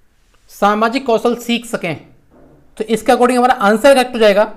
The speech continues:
फोर्थ, टिक करेंगे यहाँ पे। अगला क्वेश्चन देखेंगे,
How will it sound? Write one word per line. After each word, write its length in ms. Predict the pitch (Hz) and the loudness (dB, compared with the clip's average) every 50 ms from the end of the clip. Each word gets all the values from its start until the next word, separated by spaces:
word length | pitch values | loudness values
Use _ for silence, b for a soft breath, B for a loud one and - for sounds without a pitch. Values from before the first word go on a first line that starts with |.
| - - - - - - - | -20 -20 -20 -20 -20 -20 -8
फोर्थ, 420 | - 226 220 180 - - - - _ _ _ _ _ _ _ _ _ _ _ _ _ _ _ _ - | 0 0 0 0 0 -6 -16 -20 _ _ _ _ _ _ _ _ _ _ _ _ _ _ _ _ -12
टिक 120 | 180 175 | -6 -2
करेंगे 220 | - 202 214 220 220 | -2 -2 0 0 0
यहाँ 120 | 214 208 | -2 0
पे। 100 | 196 262 - - - - _ _ _ - - - - - - - - - - - - - - _ - - - _ - - - _ _ _ _ - _ _ _ - | -2 -6 -6 -6 -12 -20 _ _ _ -8 -6 -6 -6 -6 -6 -8 -8 -8 -12 -16 -18 -18 -20 _ -20 -20 -20 _ -20 -20 -20 _ _ _ _ -20 _ _ _ -2
अगला 100 | 160 190 | -2 0
क्वेश्चन 240 | 214 240 - 262 | 0 0 0 0
देखेंगे, 380 | 247 247 233 - 233 254 311 440 | 2 2 2 0 0 -2 -4 -6